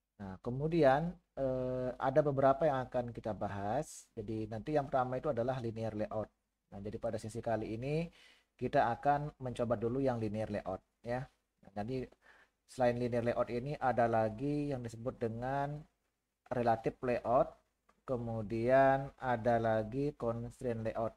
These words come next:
sampai dengan nanti kita akan coba yang, eh, tabel layout. Oke, untuk pertemuan kali ini kita akan membahas dulu yang linear layout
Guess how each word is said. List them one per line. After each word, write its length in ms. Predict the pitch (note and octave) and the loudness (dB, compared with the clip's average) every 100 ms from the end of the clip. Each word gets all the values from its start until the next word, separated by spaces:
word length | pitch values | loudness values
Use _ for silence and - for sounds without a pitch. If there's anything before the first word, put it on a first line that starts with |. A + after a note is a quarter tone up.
| _ | _
sampai 640 | - A2+ A2+ A#2 C#3 C3 | -6 -4 -4 -2 0 2
dengan 400 | A#2+ A#2 A#2 A2+ | 2 0 -2 -2
nanti 320 | A2 G#2 C#3 | -4 -4 -4
kita 320 | B2+ A2 G2+ F#2+ | -4 -4 -2 -2
akan 320 | - C3 C3+ B2 | -2 -4 -4 -2
coba 400 | G#2 G#2 B2 G2+ | -2 0 0 0
yang, 480 | A2+ B2 D3+ E3 - _ _ _ _ - | 0 0 -2 -6 -10 _ _ _ _ -8
eh, 480 | B2 A#2+ A#2 A2+ A2 - | -2 0 2 2 0 2
tabel 460 | A2+ G#2 A#2 G#2+ | 2 4 2 0
layout. 220 | G2 F#2+ - _ _ _ _ _ _ _ _ _ _ | -2 -4 -8 _ _ _ _ _ _ _ _ _ _
Oke, 320 | C3 B2 A#2+ - - - - _ | 0 0 0 -12 -20 -20 -20 _
untuk 160 | - F3 | 0 4
pertemuan 280 | E3 D#3 D3+ | 6 4 4
kali 320 | C#3+ C#3 F3 | 4 4 2
ini 320 | D#3+ A#2+ B2+ | 0 -2 -4
kita 240 | B2 A#2+ A#2+ | -2 2 2
akan 240 | D3 D3 | 2 0
membahas 280 | B2+ A#2+ B2 - | 0 -2 -2 -6
dulu 240 | A#2 C#3+ | -4 0
yang 160 | C3 A#2+ | 0 0
linear 320 | B2 A2 G#2+ | -2 -4 -4
layout 320 | G#2 - G2 | -4 -4 -8